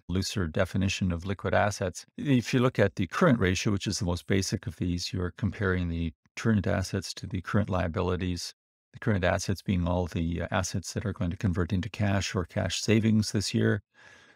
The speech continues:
the current liabilities being all the obligations that are coming due this year. And if you've got enough current assets to cover or meet all of those liabilities, you're in good shape. The bigger the number, the better, but you certainly want it to be greater than one.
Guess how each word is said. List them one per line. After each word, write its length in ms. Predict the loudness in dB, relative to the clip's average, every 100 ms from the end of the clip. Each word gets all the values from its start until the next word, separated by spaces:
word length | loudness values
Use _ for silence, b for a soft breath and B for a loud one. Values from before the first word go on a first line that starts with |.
| -8
the 80 | 0
current 220 | 2 4
liabilities 720 | 4 2 2 0 2 2 0
being 240 | 2 2 4
all 120 | 2
the 120 | 2
obligations 760 | 2 0 -2 -2 -2 -2 -2
that 140 | -2 -4
are 60 |
coming 300 | 0 0 0
due 180 | 2 2
this 260 | 4 2 4
year. 280 | 4 4 0 _ b b b b b b b 2
And 320 | 4 4 0
if 180 | -4 -4
you've 100 | -2
got 320 | 2 2 0 -6 -2
enough 340 | 0 -2 -4
current 260 | -4 -2 0
assets 480 | -2 -2 -4 -6 -8
to 200 | -8 -8 -2
cover 360 | -2 0 -2
or 180 | -2 -2
meet 260 | 0 0 0
all 200 | -2 -2
of 60 |
those 200 | -4 -2
liabilities, 720 | -2 0 -2 -2 -2 -2 -4 -4
you're 160 | -2
in 140 | -2 -2
good 180 | -2
shape. 300 | 0 2 2 -2 _ _
The 100 | -4
bigger 260 | -2 0 0
the 120 | -2
number, 200 | -2 -4
the 80 | 0
better, 280 | 2 2 0
but 120 | -2
you 100 | -2
certainly 320 | -2 2 4
want 200 | 4 4
it 100 | 0
to 60 | -2
be 140 | -2
greater 300 | 0 0 -2
than 180 | -4 0
one. 320 | 2 2 0